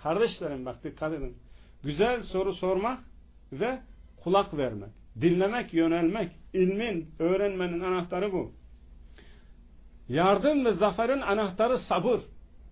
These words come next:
Sabır olmaksızın yardım da gelmiyor, zafer de elde edilmiyor.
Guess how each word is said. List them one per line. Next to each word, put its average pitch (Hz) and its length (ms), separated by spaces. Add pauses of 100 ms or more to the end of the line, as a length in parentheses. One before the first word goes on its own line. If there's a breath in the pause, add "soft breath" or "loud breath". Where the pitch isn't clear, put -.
(200)
Sabır 185 320
olmaksızın 214 840
yardım 180 400
da 180 100
gelmiyor, 139 560
zafer 185 460
de 190 60
elde 165 260
edilmiyor. 113 460